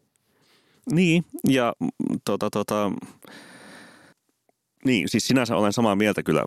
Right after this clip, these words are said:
vahvasti siitä, että tää, tän vuoden konsepti, missä oli siis ensin Shakira kuusi biisiä, sitten J-Lo kuusi biisiä, ja sitten oli, tota, äm, kaksi biisiä sitten niin kuin yhdessä vedettynä.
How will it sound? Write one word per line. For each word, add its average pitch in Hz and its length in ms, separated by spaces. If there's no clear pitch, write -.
vahvasti 85 340
siitä, 82 240
että - 160
tää, 78 200
tän 87 160
vuoden 80 180
konsepti, 80 340
missä - 220
oli 113 100
siis 139 220
ensin 110 420
Shakira 92 380
kuusi 90 260
biisiä, 80 260
sitten 82 360
J-Lo 78 440
kuusi 65 260
biisiä, 69 320
ja 67 100
sitten - 240
oli, 62 80
tota, 73 260
äm, 69 520
kaksi - 300
biisiä 69 320
sitten 80 320
niin 71 140
kuin 76 220
yhdessä 82 420
vedettynä. 87 440